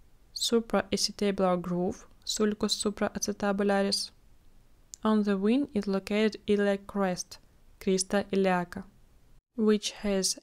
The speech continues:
an inner lip, labium internum, and outer lip, labium externum. Between them is located an intermediate line, linea intermedia.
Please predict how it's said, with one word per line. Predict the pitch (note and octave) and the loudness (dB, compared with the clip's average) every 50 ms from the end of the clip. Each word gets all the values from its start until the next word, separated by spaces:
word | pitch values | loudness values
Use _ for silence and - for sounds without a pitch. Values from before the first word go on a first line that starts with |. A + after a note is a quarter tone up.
| _ - | _ -2
an | G#3+ G#3+ G#3+ G#3 - | 2 2 2 2 2
inner | - G3 F#3+ F#3 F#3 F#3+ G3+ | 0 2 2 2 2 2 2
lip, | G#3 A3 A#3 B3 C4 B3+ - - - _ _ _ _ _ _ _ _ _ _ _ _ _ _ - - - | 2 2 0 0 -2 -6 -12 -16 -16 _ _ _ _ _ _ _ _ _ _ _ _ _ _ -12 -4 -2
labium | G#3+ G#3+ G#3+ G#3+ G#3 G#3+ G#3+ G#3 G#3+ - | 0 2 2 2 2 2 2 0 2 2
internum, | A3 G#3+ G#3+ A3 - G#3+ G#3+ G#3+ G#3 G#3+ G#3 G#3 G#3+ G#3+ - _ _ _ _ _ _ _ _ _ _ _ _ _ _ _ _ _ _ _ _ - | 2 2 2 2 2 2 4 4 2 2 2 0 -2 -4 -6 _ _ _ _ _ _ _ _ _ _ _ _ _ _ _ _ _ _ _ _ -2
and | - A#3 A#3 A#3+ A#3 - - - | 0 2 4 4 2 0 -2 -2
outer | - F#3+ F#3 F3+ F3+ - - F3+ | 0 0 2 0 0 -2 -2 -2
lip, | F3+ F3+ G3 A#3+ C#4 - - - _ _ _ _ - | 0 0 0 -2 -2 -4 -10 -20 _ _ _ _ -2
labium | G#3 G3 F#3 F#3 F#3 F#3 F#3+ F#3+ F#3 - | 0 2 2 0 0 0 0 0 0 0
externum. | - G3 G3 - - - - F3+ F3 F3 F3+ F3+ F3+ F#3 - _ _ _ _ _ _ _ _ _ _ _ _ _ _ _ _ _ _ _ _ _ _ _ _ _ _ _ _ _ _ _ _ _ _ _ _ - | -2 -2 -2 -2 -4 0 0 0 0 0 -4 -6 -8 -10 -12 _ _ _ _ _ _ _ _ _ _ _ _ _ _ _ _ _ _ _ _ _ _ _ _ _ _ _ _ _ _ _ _ _ _ _ _ -4
Between | G3+ G3 G3 - - B3 C4 D4 C4+ | -4 -2 -2 -2 -2 -2 0 2 2
them | A3 G#3+ G3 G3 G#3+ A#3 - | 2 2 2 2 2 0 0
is | - G3+ G3 G3 | 0 -2 -2 0
located | F#3+ F#3+ F#3+ - G3 G3+ G#3+ G#3 G3+ - _ - | -2 -2 -2 0 0 2 2 0 -2 -4 _ -6
an | G3+ G3 F#3+ F#3+ F#3+ - | -2 -2 -2 -2 -2 0
intermediate | G#3+ A3 A#3+ A#3+ B3 A#3 G#3+ G#3 G#3 G#3 G3+ G#3 G#3 G3+ G3+ - | 2 2 2 2 0 0 2 2 2 2 0 0 -2 -2 -2 -2
line, | G3+ G3 F#3+ F3+ F3 F3 F3 F#3 F#3 _ _ - | -2 -2 0 -2 -2 -4 -6 -8 -12 _ _ -4
linea | F#3+ F#3+ F#3 F#3 F#3 F#3 F#3 F#3 - | -2 0 0 0 0 0 0 -2 -2
intermedia. | - F#3+ F#3 F#3 F#3+ F#3 G3 G3 F#3+ F3+ F3 F#3 F3+ F3 F3+ F3+ | -2 -2 -2 -2 -2 0 0 0 0 0 0 -2 -2 -4 -4 -6